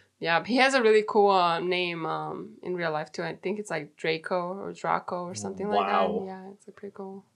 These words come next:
Speaker 2: Oh yeah, he's Slovenian, Slovakian, so yeah,
Speaker 1: Yeah.
Speaker 2: probably have,
Speaker 1: Mm-hmm.
Speaker 2: like, very Slavic names.
Speaker 1: Mm-hmm. I was like, "That's a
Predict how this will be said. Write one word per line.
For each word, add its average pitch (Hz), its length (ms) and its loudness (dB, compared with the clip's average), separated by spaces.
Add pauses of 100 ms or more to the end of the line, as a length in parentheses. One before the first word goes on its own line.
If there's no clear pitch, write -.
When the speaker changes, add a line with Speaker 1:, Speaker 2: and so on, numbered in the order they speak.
(420)
Speaker 2:
Oh 131 80 4
yeah, 120 180 8
he's 110 280 0
Slovenian, 107 420 2
Slovakian, 101 460 -2
so 101 120 -2
yeah, - 180 2
Speaker 1:
Yeah. - 40 -4
Speaker 2:
probably 196 300 -4
have, 180 80 -10 (100)
Speaker 1:
Mm-hmm. 98 260 -6
Speaker 2:
like, 95 200 -8
very 101 240 -2
Slavic 104 520 0
names. 104 520 -4 (320)
Speaker 1:
Mm-hmm. 196 280 -8
I 185 100 -2
was 190 100 -2
like, 160 180 2
"That's 185 220 -4
a 214 120 -2